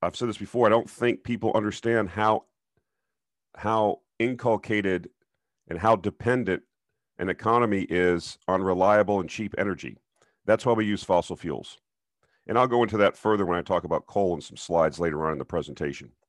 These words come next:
But this is just one thing. I mean, so if we're not gonna be investing in new oil reserve, Exxon, because you have these activist shareholders,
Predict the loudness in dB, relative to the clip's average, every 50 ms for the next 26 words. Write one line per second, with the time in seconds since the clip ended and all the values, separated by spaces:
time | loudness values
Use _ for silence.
0 | _ _ _ _ _ _ _ _ _ _ _ _ _ _ _ _ _ _ _ _
1 | -2 -2 -2 0 0 0 0 -2 -4 -4 -2 -2 -2 -2 0 0 0 0 0 0
2 | 0 0 0 2 2 2 0 0 -2 0 0 2 0 2 0 0 0 0 0 0
3 | -2 -2 0 -2 -2 2 4 4 4 4 2 -4 -6 -6 -4 -4 -2 -2 -2 -2
4 | -2 0 0 2 2 0 0 -2 -4 -4 -4 -4 -2 -2 -4 -4 -4 -4 -2 -2
5 | -2 -2 -4 -6 -12 _ _ _ _ _ _ -16 -10 -8 -8 -6 -4 -2 0 2
6 | 2 2 0 -2 0 2 2 2 2 0 -4 -6 -6 -6 -4 -2 -2 0 0 0
7 | 0 -2 -2 -2 -6 -6 -8 -12